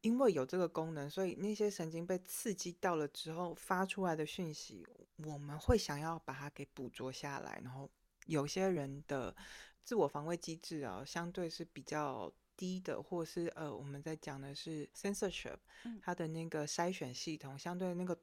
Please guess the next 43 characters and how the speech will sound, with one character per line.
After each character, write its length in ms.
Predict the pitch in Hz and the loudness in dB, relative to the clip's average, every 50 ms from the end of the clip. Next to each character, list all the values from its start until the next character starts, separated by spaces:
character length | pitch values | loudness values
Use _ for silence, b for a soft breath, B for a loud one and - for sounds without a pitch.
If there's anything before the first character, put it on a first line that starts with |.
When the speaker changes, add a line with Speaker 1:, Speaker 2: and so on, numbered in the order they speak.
| _ _ | _ _
Speaker 1:
漏 280 | - 190 214 220 190 180 | 0 4 4 6 6 4
洞 160 | - 185 170 165 | 2 0 -2 -2
是 100 | - - | -2 -6
比 80 | - 135 | -6 -6
较 180 | - 135 131 139 _ - | -6 -6 -8 -6 _ -4
大 240 | 147 135 - - | -4 -4 -4 -4
的， 120 | - - - | -6 -6 -8
然 100 | - 85 | -8 -10
后 80 | 110 117 _ | -14 -14 _
对 120 | - 160 160 | -4 -4 -4
自 140 | 151 - 165 | -2 -4 -6
己 160 | - - - | -6 -8 -10
是 140 | 143 147 151 | -10 -10 -10
比 100 | - - | -10 -8
较 340 | - - 139 147 147 147 151 | -6 -4 -2 -2 -2 -4 -4
轻 280 | - - - 190 185 | -4 -4 -2 0 0
松 340 | 185 - - 160 151 156 151 | 0 0 -2 -4 -4 -6 -8
的。 160 | 147 - - - B B B B B B B B B B B B B B B _ - | -10 -10 -12 -14 B B B B B B B B B B B B B B B _ 2
那 260 | 240 220 185 - b b b b b b | 2 4 4 2 b b b b b b
它 160 | - - 277 269 | 0 2 2 6
就 180 | - 262 247 | 6 6 8
会 140 | 233 254 226 | 8 8 6
穿 480 | 220 - - - 220 202 208 214 220 220 | 8 8 6 6 6 6 4 2 2 0
过 480 | - - - 220 196 170 - - - - _ _ _ _ | 0 4 6 6 6 6 4 -2 -6 -10 _ _ _ _
监 240 | - - 175 170 180 | 2 4 4 4 4
视 180 | 180 - 175 151 | 2 0 0 -2
系 160 | 147 - 143 | -2 -4 -6
统 160 | - - - | -8 -8 -10
啊、 200 | - - - - - | -12 -12 -12 -10 -8
防 180 | - - 143 147 | -6 -6 -4 -2
卫 100 | 156 151 | -2 -2
系 160 | 143 - - | -4 -4 -8
统 160 | - - - | -10 -12 -14
啊， 160 | - - - - | -16 -16 -10 -6
它 120 | 165 175 | -4 -2
就 120 | 170 175 165 | 0 0 2
会 80 | 175 | 2
到 220 | 165 - 180 156 147 | 2 0 -2 -2 -4
你 60 | 147 | -4
的 100 | - - | -8 -8
意 160 | - - 156 | -8 -8 -8
识 260 | 147 - - - - - | -6 -6 -6 -8 -8 -10
层， 200 | - - - - | -10 -12 -12 -12